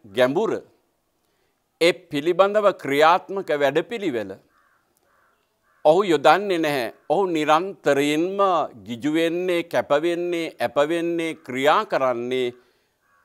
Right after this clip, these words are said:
තමාගේ භෝග සම්පදාව දියුණු කරගන්නට පමණයි. එය දැහැමින් වෙන්නට පුළුවන්,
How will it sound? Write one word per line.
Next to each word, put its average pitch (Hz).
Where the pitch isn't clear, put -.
තමාගේ 180
භෝග 151
සම්පදාව 175
දියුණු 139
කරගන්නට 107
පමණයි. 170
එය 151
දැහැමින් 156
වෙන්නට 165
පුළුවන්, 147